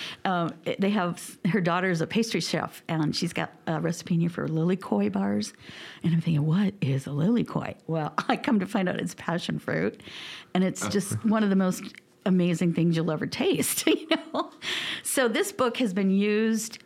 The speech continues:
Speaker 1: many, many thousands of times over. Many good recipes in here with a lot of good seafood. Um, you know, um, she even has a ma-, an amazing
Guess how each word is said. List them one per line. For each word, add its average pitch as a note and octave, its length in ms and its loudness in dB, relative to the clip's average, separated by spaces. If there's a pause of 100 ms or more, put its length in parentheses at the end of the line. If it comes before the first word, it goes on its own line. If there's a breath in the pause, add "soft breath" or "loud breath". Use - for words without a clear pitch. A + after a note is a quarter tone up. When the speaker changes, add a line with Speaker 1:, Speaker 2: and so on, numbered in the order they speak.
(100)
Speaker 1:
many, G#3+ 480 4
many F#3 240 4
thousands F3 400 0
of E3+ 80 -4
times F3+ 300 -2
over. F3+ 300 0
Many F#3+ 340 0
good F3+ 200 -4
recipes F3 460 0
in E3 80 4
here E3+ 400 2
with F#3 180 -2
a - 40 -4
lot E3+ 160 0
of D#3+ 180 -6
good D#3+ 240 0 (340 loud breath)
seafood. F#3 880 0
Um, D#3+ 600 2
you E3+ 160 2
know, D#3 480 0
um, E3 240 -4
she A3 160 -2
even G3+ 340 0 (340)
has E3 440 -2
a E3 80 0
ma-, E3 260 4 (100)
an F3 80 0
amazing E3 580 0